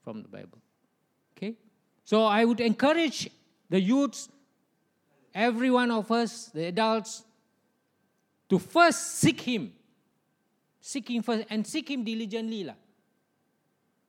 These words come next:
This realize-, realization came to me that I have lost the search in my life.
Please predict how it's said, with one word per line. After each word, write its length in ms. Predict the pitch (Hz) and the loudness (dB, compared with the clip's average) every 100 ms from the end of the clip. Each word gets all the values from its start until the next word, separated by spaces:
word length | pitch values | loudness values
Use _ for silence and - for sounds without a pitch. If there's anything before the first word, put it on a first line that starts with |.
| _ _ | _ _
This 180 | 208 269 | -6 -4
realize-, 480 | 233 220 220 208 196 220 | -2 -2 -2 -4 -6 -6
realization 640 | 185 220 214 190 202 214 202 | -2 0 -2 -2 -6 -6 -6
came 200 | 196 185 | -6 -6
to 120 | 190 | -6
me 160 | 185 175 | -6 -6
that 180 | 175 | -8
I 120 | 165 180 | -6 -8
have 180 | 170 | -8
lost 680 | 170 160 202 233 - - - _ _ _ _ - | -4 0 2 0 -2 -10 -18 _ _ _ _ -10
the 140 | 170 | -8
search 640 | 165 - 214 208 208 - - _ | -6 -6 -4 -4 -8 -18 -20 _
in 120 | 147 | -18
my 140 | 147 135 | -14 -12
life. 280 | 131 127 | -10 -12